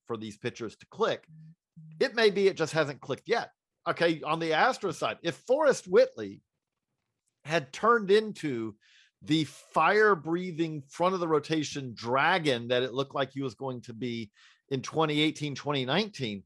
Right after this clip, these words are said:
our situation in this would also be very different. It's not a point of, "Oh, these teams have screwed up." It's just a point of what you said right there, which is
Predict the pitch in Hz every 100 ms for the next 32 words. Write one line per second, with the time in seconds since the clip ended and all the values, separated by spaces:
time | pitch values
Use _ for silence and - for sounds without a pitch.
0 | _ _ _ _ - 117 123 - 139 151
1 | 151 - 147 143 147 160 185 226 254 156
2 | 113 107 104 92 92 - _ _ - 170
3 | - 220 254 - - 233 220 165 151 -
4 | 190 196 156 175 - 175 131 123 - 151
5 | 123 160 113 - _ _ _ _ - 214
6 | - 220 - 139 - 190 185 143 131 151
7 | 151 147 160 147 117 120 113 196 170 120
8 | 127 143 123 107